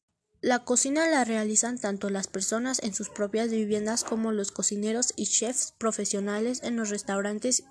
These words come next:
y otros estace-, establecimientos de alimentación. Preparar alimentos con calor o fuego es una actividad exclusiva de los humanos. Pueden haber comenzado hace alrededor de dos millones de años,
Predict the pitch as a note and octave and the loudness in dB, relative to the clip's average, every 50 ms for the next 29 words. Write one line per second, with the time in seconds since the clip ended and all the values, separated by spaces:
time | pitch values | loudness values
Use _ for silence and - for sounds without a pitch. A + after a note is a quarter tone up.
0 | - - G#3+ A3 A3+ A3+ A3 G#3+ G#3+ - - A3+ A3 A3+ A#3 A#3 - - - - | -8 -6 -2 0 2 2 2 2 0 -2 -4 -4 -2 -2 -2 -4 -6 -8 -12 -14
1 | - - - - - - A#3 A3 - - G#3+ - - G#3+ - - - - - A3+ | -14 -16 -18 -20 -8 -2 -2 0 0 2 0 0 0 0 -2 -6 -10 -2 2 4
2 | B3+ B3+ - C4 B3 A3+ G#3+ - - G#3+ G#3+ G#3+ G#3+ G#3+ G#3 A#3 A#3 A3 G#3 G3+ | 4 6 4 4 2 4 2 2 2 2 2 0 0 0 -2 -2 -2 -2 -2 0
3 | G3 G3+ G3+ G3 G3 F#3+ - G3 F#3+ - - F3+ F#3 - - - - _ _ _ | 0 0 0 -2 -2 -4 -4 -6 -6 -6 -6 -6 -8 -10 -14 -16 -18 _ _ _
4 | _ - - - _ _ _ - - _ _ _ _ _ _ _ - A#3 A#3+ A#3+ | _ -20 -20 -20 _ _ _ -20 -20 _ _ _ _ _ _ _ 0 2 2 2
5 | A#3 - A#3+ A#3 A#3 B3 C4 C#4+ D4+ D#4 D4+ C4 A#3+ A#3 A3+ A3 A3+ B3 - - | 2 4 4 4 6 6 4 4 2 2 2 2 2 0 0 0 -2 -4 -4 -2
6 | A#3 G#3+ G#3 G#3 G3+ G#3 G#3+ A3 A3 G#3+ - A3+ G#3+ - - A3 G#3+ G#3 A3 A3 | -2 -2 0 2 2 2 2 2 2 0 0 0 0 0 0 0 0 2 0 0
7 | - A#3 A3+ A3 A#3+ A#3+ A#3+ A#3+ A#3+ A#3+ A3+ - A3 G#3+ G#3 G3+ G3+ G#3 G#3+ A3 | 0 0 -2 -2 -2 -2 -2 -2 -2 -2 -2 -2 0 0 0 0 2 0 2 2
8 | A3 - - G#3+ G#3+ - - A3 G#3 G#3+ G#3+ A3 G#3+ A3 G#3+ G#3+ G3+ G3+ G3+ G3 | 2 0 0 0 -2 0 0 -2 -2 -2 -2 -2 -2 0 0 0 0 -2 -4 -4
9 | - - G#3+ G#3+ G#3 G#3 G3 G3 F#3+ F#3 - - - - - - - - - - | -4 -4 -2 0 0 0 0 -2 -2 -4 -6 -10 -10 -14 -14 -14 -14 -16 -16 -8
10 | - - C4+ C#4 D4+ E4 E4+ E4 D4 A#3+ A3 A3 A3 A3+ - - B3 A#3 G#3+ G3+ | 2 6 8 8 8 8 6 6 4 4 4 4 2 2 2 0 2 2 2 0
11 | G3+ F#3+ G#3+ G#3 G#3+ G#3+ G#3+ G#3+ G#3+ G#3 - A3+ A3 G#3+ G#3+ G#3+ G3+ G3+ G3+ F#3+ | 0 0 2 2 4 4 4 2 2 2 0 0 0 0 0 0 0 0 0 0
12 | G#3+ G#3 G#3 - A3+ G#3+ G3 G#3+ G#3+ A3+ B3 B3 A#3+ G#3+ A3 G#3+ G#3+ G#3+ G#3+ F#3+ | 0 -2 0 0 0 0 0 0 0 0 0 0 0 0 0 0 0 0 -2 -2
13 | G3+ G3 G3 G3 G3+ G#3 A#3 - | -2 0 0 0 -2 -2 -4 -6